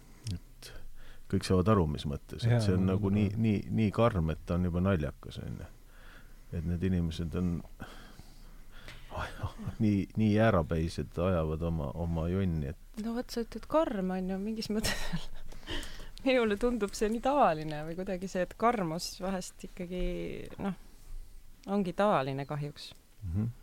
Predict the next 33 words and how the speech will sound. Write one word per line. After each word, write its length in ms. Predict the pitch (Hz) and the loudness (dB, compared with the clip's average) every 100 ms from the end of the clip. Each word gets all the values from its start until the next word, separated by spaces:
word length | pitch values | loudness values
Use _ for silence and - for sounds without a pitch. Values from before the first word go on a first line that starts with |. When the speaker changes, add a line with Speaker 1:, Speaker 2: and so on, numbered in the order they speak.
| - - - - - - - | -20 -20 -20 -20 -20 -20 -16
Speaker 3:
Ja 120 | - 180 | -8 -8
siis 220 | 196 - | -6 -6
ei 140 | 185 | -6
taha 260 | 180 226 185 | 0 2 2
seda 280 | 170 160 160 | 0 -2 0
veel 260 | 175 175 | 0 0
nagu 240 | 170 175 180 | -2 -2 -2
võimendada 640 | 190 214 147 139 143 139 139 - - - - - - - - - | 0 2 2 -2 -4 -6 -6 -8 -10 -14 -18 -18 -20 -20 -20 -20
kuskil 500 | - 160 - 156 147 - - | -14 -12 -8 -8 -8 -14 -12
inimeste 540 | - 175 147 156 - 151 147 151 - | -4 -2 0 -4 -2 -2 -2 -8 -12
nagu, 300 | 170 160 196 - - | -12 -6 -2 0 0
<laughs> 240 | - 196 | -2 -8
kuidas 200 | - 196 - | -4 -4 -6
ma 140 | 151 | -10
ütlen, 320 | - - 156 | -10 -6 -6
et 160 | 135 - - - - | -6 -8 -10 -10 -8
rahvas 360 | - 214 226 190 | 6 6 8 2
ju 60 | 190 | 8
vaatab, 400 | 247 233 170 160 | 10 10 4 -4
et 80 | 170 | -4
see 140 | 180 | -2
kõik 160 | 180 185 | -2 0
võimendub, 560 | 202 262 214 156 147 156 | 2 4 2 0 -2 -4
võimendub, 440 | 196 233 170 151 | -2 -2 -4 0
olgugi 360 | 202 262 202 170 | 0 2 2 2
et 140 | 175 | 2
mulle 140 | 180 190 | 0 2
meeldib 300 | 214 170 156 | 2 2 0
Ingomari 540 | 208 185 160 156 156 | 0 4 4 4 0
lavastuste 640 | 120 208 226 - 151 - 156 | 4 6 6 2 -6 -2 0
juures 180 | 165 - | 0 0
see, 300 | 202 196 143 | 0 2 2
et, 240 | - - | -2 0